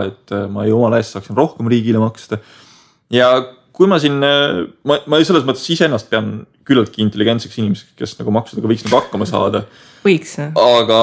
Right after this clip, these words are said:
Speaker 1: ausalt öeldes, äh, mul tekkis sihuke heitumuse tunne, kui ma kogu seda uut süsteemi vaatasin, äh, ei, ma ei taha maha teha, uus süsteem on nagu selles mõttes lahe, aga no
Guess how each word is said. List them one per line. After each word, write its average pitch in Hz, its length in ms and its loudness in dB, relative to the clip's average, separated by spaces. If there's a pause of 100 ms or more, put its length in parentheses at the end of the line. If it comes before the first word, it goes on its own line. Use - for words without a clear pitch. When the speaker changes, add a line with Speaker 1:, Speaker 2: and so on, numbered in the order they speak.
(540)
Speaker 1:
ausalt 123 320 2
öeldes, 113 380 -4
äh, 113 180 2
mul 120 240 -2
tekkis 123 320 -4
sihuke 110 160 -10
heitumuse 110 540 -2
tunne, 127 260 2
kui 101 140 -4
ma 98 100 -6 (240)
kogu 147 320 2
seda 107 160 2
uut 147 240 4
süsteemi 110 540 0
vaatasin, 107 580 -2
äh, 104 160 -2 (400)
ei, 139 140 2
ma 190 80 4
ei 208 80 4
taha 208 100 4
maha 208 220 4
teha, 101 100 2
uus 175 320 2
süsteem 156 240 2
on 131 140 0
nagu 131 100 -4
selles 170 160 0
mõttes - 160 -6
lahe, 185 320 2
aga 104 340 -2 (220)
no 131 140 2